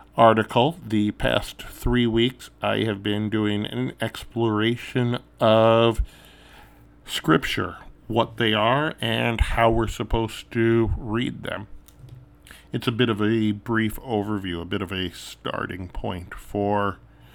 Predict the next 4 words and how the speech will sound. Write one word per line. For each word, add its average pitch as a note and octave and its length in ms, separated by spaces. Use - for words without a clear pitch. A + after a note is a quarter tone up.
individuals C3+ 880
who A2+ 380
want A#2+ 360
to A#2+ 560